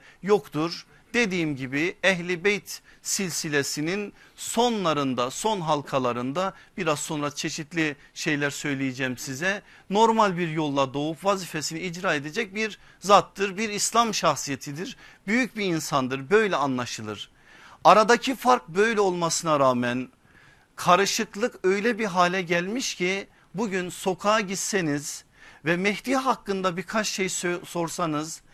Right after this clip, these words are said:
genelde kendisini Sünni diye ifadelendiren isimler bile Şia'nın sözlerini söyler ve Şia'nın akidesine uygun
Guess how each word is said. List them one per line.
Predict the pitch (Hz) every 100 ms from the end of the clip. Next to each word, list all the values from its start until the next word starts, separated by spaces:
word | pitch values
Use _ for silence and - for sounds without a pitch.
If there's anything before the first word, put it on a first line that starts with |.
| - - - 135
genelde | 156 226 240 220 190 180
kendisini | - 196 208 190 190 - 220 240
Sünni | - - 196 208 214 247 254
diye | 214 202 190
ifadelendiren | 180 - 175 170 180 175 180 180 175 185 185 165 - -
isimler | 180 - 202 196 190 202 170 143
bile | 170 185 220 220 - _ - -
Şia'nın | - - - 208 196 202 208 233 247 226
sözlerini | - 202 190 170 180 180 190 185
söyler | - 165 156 208 196
ve | 175
Şia'nın | - 180 160 175 208 214
akidesine | 175 - 165 165 - 196
uygun | 180 175 175 180 233 247